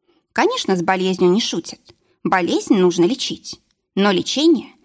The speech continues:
это не долгий путь от начала заболевания до инвалидности или смерти. А именно так люди и думают.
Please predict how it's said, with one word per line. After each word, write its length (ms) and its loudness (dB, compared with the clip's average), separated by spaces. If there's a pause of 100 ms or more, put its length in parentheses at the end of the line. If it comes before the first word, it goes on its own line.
(260)
это 180 -2
не 160 4
долгий 400 0
путь 300 -2
от 160 -6
начала 420 0
заболевания 760 0 (260)
до 120 2
инвалидности 760 0
или 180 0
смерти. 640 -2 (540)
А 140 0
именно 360 4
так 320 -4
люди 240 0
и 120 -2
думают. 580 0